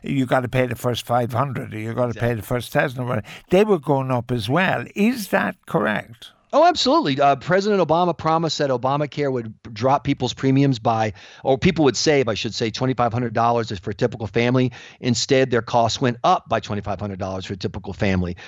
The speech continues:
Speaker 2: Premiums are, uh, doubling and tripling for the Obamacare plans, and, uh, they're, which is another reason why people don't wanna buy 'em. They're ridiculously
Speaker 1: Okay.
Speaker 2: expensive.
Speaker 1: Right, but if all that is true, and, and I
Speaker 2: Right.
Speaker 1: kinda was leading you down that sort of track in a way,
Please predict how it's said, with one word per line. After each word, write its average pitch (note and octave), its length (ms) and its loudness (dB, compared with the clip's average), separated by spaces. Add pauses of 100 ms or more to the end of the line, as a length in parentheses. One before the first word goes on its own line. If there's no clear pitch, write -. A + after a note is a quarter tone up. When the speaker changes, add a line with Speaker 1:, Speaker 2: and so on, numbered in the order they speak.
(120)
Speaker 2:
Premiums C3+ 580 4
are, A2+ 140 0 (240)
uh, G#2 180 0 (120)
doubling D3 500 2
and G#2+ 100 -2
tripling D3 580 -2
for B2 140 -2
the A#2+ 120 -2
Obamacare A#2+ 640 -2
plans, C#3 500 0 (380)
and, A#2 560 2
uh, A2 260 0
they're, A#2+ 460 0
which A2+ 480 -4
is A#2 100 0
another B2 220 2
reason C3+ 180 0
why C#3 80 2
people D3+ 180 -2
don't E3 100 4
wanna F3+ 140 2
buy F#3 220 4
'em. G3+ 80 0
They're A#2 80 -2
ridiculously C#3 720 0
Speaker 1:
Okay. D#3 100 2
Speaker 2:
expensive. F#3 640 -4
Speaker 1:
Right, D#3+ 320 0
but G#3+ 160 2
if A#3 360 -2
all G3 300 2
that C#3 280 0
is B2+ 320 -2
true, - 420 -4
and, C3 280 -6
and C3+ 300 -6
I - 20 -
Speaker 2:
Right. B2+ 240 -2
Speaker 1:
kinda E3 260 -2
was C3 180 -4
leading C3+ 380 -2
you A#2+ 160 -2
down A#2+ 380 -2
that G#2+ 240 -6
sort A2 240 -4
of G2+ 120 -10
track C#3+ 380 -4
in A2 160 -4
a F#2+ 80 -8
way, F2 280 -10